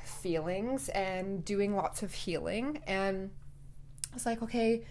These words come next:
angels, guides, and loved ones, give me some sort of sign, like, if I'm on the right path or just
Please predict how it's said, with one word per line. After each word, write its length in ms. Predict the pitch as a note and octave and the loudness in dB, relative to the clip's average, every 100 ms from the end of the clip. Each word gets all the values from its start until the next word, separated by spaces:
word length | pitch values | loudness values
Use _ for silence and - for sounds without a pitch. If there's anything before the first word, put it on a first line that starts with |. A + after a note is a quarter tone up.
| - - - | -12 -10 -2
angels, 280 | G#3+ G#3 - | 0 0 -2
guides, 260 | F#3 F3+ | -2 -2
and 80 | G#3+ | 0
loved 200 | C4+ C#4 | 0 2
ones, 260 | C4+ C4 A#3 | 2 0 2
give 140 | A3+ | 4
me 120 | A3 | 4
some 240 | A3+ C4 B3 | 4 4 2
sort 180 | A#3+ C#4+ | 2 2
of 80 | D4 | 2
sign, 640 | - - G#3+ B3 F#3+ F3 | -2 2 4 4 2 2
like, 220 | F3+ F#3 - - - | -2 -4 -10 -10 -8
if 140 | G#3 | -2
I'm 140 | G#3 G3 | 0 2
on 120 | G3 | 2
the 60 | F#3+ | 2
right 220 | - - | -2 -2
path 540 | - C#4+ C#4 A3+ G3 G#3 | -2 4 6 6 4 -4
or 220 | - F3+ F3 | 0 2 2
just 400 | A3 - - | 0 0 -2